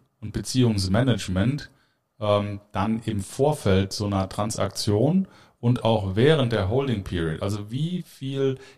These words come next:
echt gut gemeintes Investment, ähm, bringt jeder ein in eine gute Beziehung,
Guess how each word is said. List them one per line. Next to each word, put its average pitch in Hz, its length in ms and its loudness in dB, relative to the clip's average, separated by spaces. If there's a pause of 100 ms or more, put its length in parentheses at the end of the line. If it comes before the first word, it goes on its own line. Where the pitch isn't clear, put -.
(100)
echt 135 420 -4
gut 160 280 0
gemeintes 110 540 0
Investment, 104 960 0 (440)
ähm, 107 300 2
bringt 135 300 2
jeder 113 420 0
ein 143 520 0
in 151 360 0
eine 123 400 0
gute 151 480 0
Beziehung, 123 640 -4